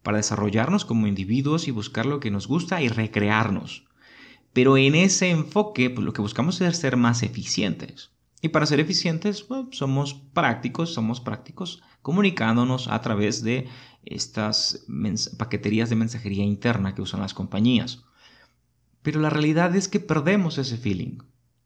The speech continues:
Perdemos ese sentido de ponerle, eh, cara o foto a la persona. Y entiendo que muchos de estos paquetes de mensajería ya la tienen, pero me refiero a, a interactuar. ¿Cuántas veces no te ha pasado que hasta que conoces a alguien, imagínate que interactúas vía correo, hablando de la oficina, del trabajo,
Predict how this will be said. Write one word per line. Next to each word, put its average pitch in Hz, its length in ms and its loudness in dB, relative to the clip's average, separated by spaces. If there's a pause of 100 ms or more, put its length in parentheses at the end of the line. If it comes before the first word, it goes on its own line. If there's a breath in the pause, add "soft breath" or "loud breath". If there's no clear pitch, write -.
(340 soft breath)
Perdemos 143 360 2
ese 151 140 0
sentido 139 400 0
de 143 100 4
ponerle, 123 840 2
eh, - 840 -10
cara 123 420 4
o 107 60 2
foto 117 680 0
a 101 60 -4
la 101 120 -2
persona. 120 400 0
Y 104 80 2
entiendo 120 300 0
que 120 80 -4
muchos 117 240 2
de 117 60 0
estos 113 180 -6
paquetes 107 400 -6
de 107 60 -2
mensajería 104 420 -2
ya 101 160 0
la 104 180 0
tienen, 101 380 4
pero 117 140 2
me 120 100 6
refiero 156 380 2
a, 123 160 0 (220 loud breath)
a 107 100 0
interactuar. 107 760 0 (680 soft breath)
¿Cuántas 156 300 2
veces 147 240 2
no 147 100 0
te 143 80 0
ha 139 80 0
pasado 113 400 0
que - 80 -6
hasta 107 160 -4
que 104 140 -4
conoces 113 420 0
a 120 80 2
alguien, 110 240 0
imagínate 98 420 -4
que - 120 -12
interactúas 95 420 -6
vía 92 140 -6
correo, 110 560 -2
hablando 95 260 -4
de 98 60 -2
la 98 60 -2
oficina, 104 360 -2
del 98 80 0
trabajo, 98 460 -4